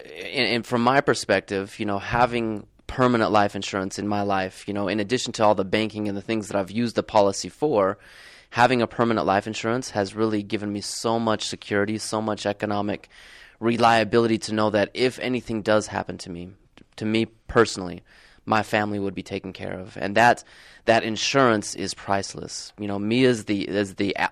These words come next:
ultimate asset in an insurance policy gives my family the economic security that they need to carry on financially if I'm not there to, uh, to continue to produce. So I, I wanted to kind of back up a little bit and talk about the importance of life insurance for that very reason,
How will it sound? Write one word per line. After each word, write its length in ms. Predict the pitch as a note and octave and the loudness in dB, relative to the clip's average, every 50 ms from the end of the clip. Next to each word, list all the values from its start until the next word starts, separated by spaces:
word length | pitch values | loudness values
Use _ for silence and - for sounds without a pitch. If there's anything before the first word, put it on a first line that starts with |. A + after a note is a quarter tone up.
| - | 2
ultimate 380 | A#2+ B2+ C3 - B2+ A#2 G2+ F#2+ | 2 2 2 2 0 0 2 4
asset 420 | G2 G#2+ A2 A2 - - F#2+ F2+ | 4 4 2 0 -2 -4 -4 -4
in 100 | F#2+ F#2+ | -4 -4
an 120 | G2+ G2 G2+ | -4 -4 -6
insurance 420 | F#2+ F#2 - - C#3+ C#3+ B2 G#2 | -6 -8 -6 -2 0 0 0 -2
policy 580 | - - G2+ G2 G2 G2 F#2+ - - G2 G2+ G2 - - - - - - - _ - G#2 | -2 -2 -2 -2 0 -2 -4 -6 -8 -8 -8 -10 -12 -16 -20 -20 -20 -20 -20 _ -14 -6
gives 320 | G2 A#2+ C3 C3+ C3 A#2 | 0 2 4 4 4 2
my 200 | A#2 A#2+ A2+ G#2+ | 0 0 0 0
family 400 | - - A#2 A2 A2 A#2 B2 B2+ | 0 0 0 2 2 0 0 -2
the 140 | G2 G2+ G#2+ | 0 0 0
economic 420 | G#2+ G#2+ - G#2+ G#2 G#2+ G#2 - | 0 0 -2 -4 -2 -2 -4 -6
security 420 | - - G2 - - A2+ A2 G#2 G#2+ | -8 -10 -10 -4 -2 0 0 0 0
that 200 | G2 G#2 G2 E2+ | -2 -4 -2 -2
they 120 | G#2 G#2 G#2+ | -2 -2 -2
need 220 | G#2+ G#2+ A2 A2 | -2 -6 -6 -8
to 80 | - G2 | -10 -12
carry 460 | - - - B2 A#2+ A#2+ A2+ G#2+ G#2+ | -12 -6 -2 0 2 2 2 0 -2
on 160 | G2+ G2+ G2+ | -4 -4 -6
financially 840 | G2+ - G#2 G2+ G2+ A#2 B2+ B2+ B2+ - - G#2 G2 G2 G2 G2 - _ _ - - _ _ _ | -6 -4 -4 -2 0 0 0 0 0 -2 -4 -6 -4 -4 -6 -8 -12 _ _ -20 -20 _ _ _
if 160 | - G#2+ G2 | -6 -2 0
I'm 180 | G#2 G#2 G#2 G#2 | 0 0 0 0
not 220 | G2+ G2 F#2+ - | -2 -4 -4 -4
there 180 | F#2+ F#2+ F#2+ F#2 | -4 -4 -4 -4
to, 260 | - - - F#2+ F#2 | -6 -8 -8 -8 -8
uh, 120 | F2 F#2 | -8 -10
to 160 | F#2 - - - | -12 -14 -12 -10
continue 320 | - - - G#2 G#2+ G2+ | -10 -10 -8 -8 -8 -8
to 120 | - G2+ | -6 -8
produce. 540 | - - G2+ F#2 F#2 F#2+ F2+ - - - - - - - - - - - - _ | -8 -8 -6 -6 -6 -6 -6 -8 -10 -14 -16 -18 -20 -20 -20 -20 -20 -20 -20 _
So 120 | - - D3 | 4 6 8
I, 140 | C#3 C#3 D3 - | 8 8 6 6
I 80 | - D#3 | 6 6
wanted 260 | D#3 F3+ - A3+ E3 | 6 6 2 0 -2
to 40 | - | -4
kind 220 | - - D#3+ C#3+ B2+ | 0 2 4 4 4
of 100 | A#2 G2+ | 4 4
back 300 | C3 C3 C3+ C3+ - C3+ | 4 4 4 6 6 4
up 120 | B2 - | 4 6
a 40 | A#2 | 4
little 220 | A2 A2+ G#2+ G#2+ | 2 4 2 2
bit 120 | G2+ A2 G#2 | 2 2 2
and 160 | G#2 G2+ G2 | 2 0 -2
talk 240 | - A#2+ B2 A#2+ - | -2 -2 0 0 0
about 300 | A2+ G#2 A2 G#2+ G#2+ - | 2 2 2 2 2 0
the 80 | G#2+ | -4
importance 440 | G#2+ G2+ - - B2 A2+ F#2+ G#2+ - | -6 -6 -2 0 0 0 0 0 -4
of 120 | G#2+ F#2+ | -2 0
life 180 | G#2 G2+ G2+ G2 | 2 2 2 0
insurance 380 | G#2 G2+ - - G#2+ G#2 G2+ - | -2 -6 -6 -4 -4 -4 -4 -6
for 160 | - - G2+ | -6 -4 0
that 260 | F#2+ G#2+ G#2 G#2 - | 2 4 4 4 4
very 220 | G2+ G#2 G2+ G2+ | 2 0 -2 -2
reason, 420 | G2 G2 G2 - - F#3 - - | -2 -4 -6 -6 -8 -10 -12 -12